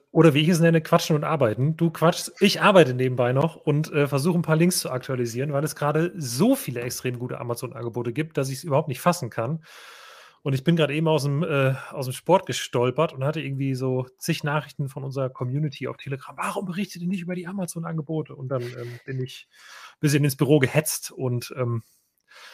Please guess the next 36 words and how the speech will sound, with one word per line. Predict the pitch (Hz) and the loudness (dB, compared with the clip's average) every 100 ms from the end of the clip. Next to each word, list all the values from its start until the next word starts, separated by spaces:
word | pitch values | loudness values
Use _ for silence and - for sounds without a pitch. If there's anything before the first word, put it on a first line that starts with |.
| - _ | -20 _
versuche | - 139 170 | 2 4 4
das | 147 | 4
jetzt | 135 - | 2 0
gerade | 151 147 | 0 0
noch | 127 | 0
ein | |
bisschen | 135 139 127 | 0 0 0
nachzuholen. | 127 - 101 98 | 0 -2 -4 -4
Die | 110 | -4
sind | 131 131 | 0 2
wirklich | 170 147 | 2 0
sehr | 151 139 | 2 2
gut. | 143 156 | 2 0
Wer | 135 | 0
die | 127 | 0
noch | 123 | -2
nicht | 131 - | -4 -6
gesehen | 113 123 135 | -4 -2 0
hat, | 127 - - - | -2 -4 -10 -6
schaue | - 127 127 123 | -2 2 2 2
bitte | 123 123 | -2 -4
bei | 113 | -4
Stonewalls | 110 - 127 120 120 120 - | -4 -2 -4 -2 -2 -2 -4
vorbei. | 120 113 117 | -6 -4 -2
Die | 113 | -4
meisten | 110 110 117 - 123 - _ | -4 -4 -4 -8 -14 -16 _
Angebote | 120 120 113 - 113 113 | -6 -4 -8 -8 -6 -6
haben | 113 | -6
wir | 110 | -8
jetzt | - | -6
aufgelistet, | 120 127 - 117 123 - 117 | -6 -4 -6 -6 -6 -8 -8
aber | - 107 | -8 -12
ich | - | -12
bin | 113 113 | -12 -10
gerade | 113 110 | -8 -8
noch | 117 | -10